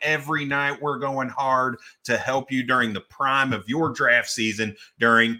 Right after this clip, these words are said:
fantasy football. So last night you saw us come out with a mock draft, a couple mock drafts, a twelve team and a fourteen team at the seven spot. Tonight we're gonna go from the twelve spot, talking about the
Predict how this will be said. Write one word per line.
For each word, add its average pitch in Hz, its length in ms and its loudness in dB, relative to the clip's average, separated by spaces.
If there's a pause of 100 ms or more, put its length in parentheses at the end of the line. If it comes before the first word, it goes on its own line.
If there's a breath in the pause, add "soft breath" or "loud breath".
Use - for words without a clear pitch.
(160)
fantasy 107 960 -4
football. 90 680 -2
So 107 340 0
last 123 380 0
night 156 380 0
you 123 120 0
saw 127 360 0
us 156 180 0
come 127 220 -4
out 127 240 -2
with 123 180 -4
a 110 60 -4
mock 143 480 -4
draft, 135 480 -2
a 123 80 -10
couple 277 300 -2
mock 120 340 -2
drafts, 104 320 -6
a 98 60 -18
twelve 170 340 -4
team 180 180 -8
and 139 80 -4
a - 20 -10
fourteen 151 540 -8
team 120 460 -4 (260 loud breath)
at 143 160 2 (140)
the 151 120 0
seven 123 640 -2
spot. 85 460 -8
Tonight 151 460 -2
we're 185 160 -4
gonna 170 240 -4
go 139 320 -2
from 123 280 -4
the 113 200 -2
twelve 131 380 -2
spot, - 440 -6
talking 170 320 -8
about 220 300 -4
the 214 100 -8